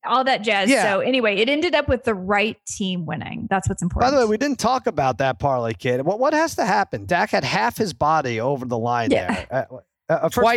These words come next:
Speaker 2: of all,
Speaker 3: this
Speaker 2: McCarthy,
Speaker 3: year.
Speaker 2: that's, to
Speaker 3: Twice.
Speaker 2: me, that's his biggest blunder right there, not using that timeout and instead using it at the end of the <laughs> half when basically the Patriots are kneeling. Like, use the timeout there. It's outside of the automatic review time because it was right before the two-minute warning. For God's sakes, like,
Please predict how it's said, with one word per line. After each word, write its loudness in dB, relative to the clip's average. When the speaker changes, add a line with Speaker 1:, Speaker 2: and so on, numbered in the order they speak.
Speaker 2:
of -4
all, 0
Speaker 3:
this 2
Speaker 2:
McCarthy, 4
Speaker 3:
year. 0
Speaker 2:
that's, -2
to -8
Speaker 3:
Twice. 2
Speaker 2:
me, 2
that's 0
his -4
biggest -4
blunder -4
right -6
there, 0
not -2
using -4
that -2
timeout 0
and -4
instead -2
using 0
it 2
at -4
the 2
end 0
of 0
the 2
<laughs> -4
half -2
when -10
basically 0
the 0
Patriots -2
are -4
kneeling. 0
Like, -8
use -2
the 0
timeout 0
there. 0
It's -6
outside 0
of -4
the -4
automatic -2
review -6
time -6
because -10
it -10
was -18
right 0
before -4
the -6
two-minute -4
warning. -2
For -10
God's -2
sakes, -2
like, -12